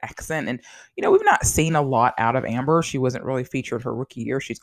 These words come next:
obviously been very strong. She's been on show group every year that she's been on it. So, but I just thought that was funny.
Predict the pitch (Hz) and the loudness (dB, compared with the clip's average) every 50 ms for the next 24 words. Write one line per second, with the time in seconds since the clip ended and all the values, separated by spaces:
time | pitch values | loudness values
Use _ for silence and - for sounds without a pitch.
0 | _ - 104 120 139 139 139 139 - - 127 123 127 117 117 113 107 104 110 117 | _ -2 0 2 2 2 0 0 -2 -6 -8 -6 -6 -6 -6 -4 -2 -2 -2 -4
1 | - - 160 170 180 170 170 - - 139 127 - 120 117 113 117 120 - - 117 | -6 -4 -2 -2 -2 -2 -2 -6 -12 -14 -12 -8 -6 -4 -4 -4 -6 -6 -6 -6
2 | 117 110 - 107 101 - 101 98 - 107 104 101 104 101 98 - - - - - | -4 -4 -4 -6 -4 -4 -4 -6 -4 -4 -4 -2 -2 -2 -4 -6 -8 -18 -20 -20
3 | _ _ - 85 - - - 131 120 113 127 120 101 110 120 139 151 - - - | _ _ -4 -4 -2 -2 -4 -4 -2 -2 0 0 2 2 2 2 0 -2 -2 -6
4 | - - - - - - - - - - 98 92 - - - - - - - - | -14 -20 -14 -4 0 0 0 0 0 -2 -2 -2 -4 -4 -4 -4 -4 -2 -4 -6
5 | - - - - - - - - - | -8 -8 -10 -8 -8 -8 -10 -12 -20